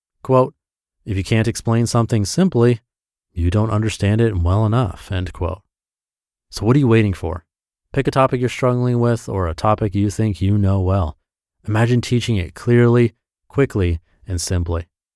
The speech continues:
Be honest and specific about your gaps. Find new perspectives on the ideas you struggle with. Try again. Celebrate. Pass your insight on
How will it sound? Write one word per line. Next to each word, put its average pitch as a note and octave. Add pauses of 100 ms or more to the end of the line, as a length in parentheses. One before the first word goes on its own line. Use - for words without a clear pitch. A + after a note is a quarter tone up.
(320)
Be C#3
honest C3
and C3+
specific -
about C3
your B2
gaps. G2+ (480)
Find A2+
new C3
perspectives B2
on A#2+
the A#2+
ideas A#2+
you B2+
struggle B2
with. E2 (500)
Try B2+
again. B2 (400)
Celebrate. B2+ (540)
Pass B2+
your C#3
insight A2
on G2+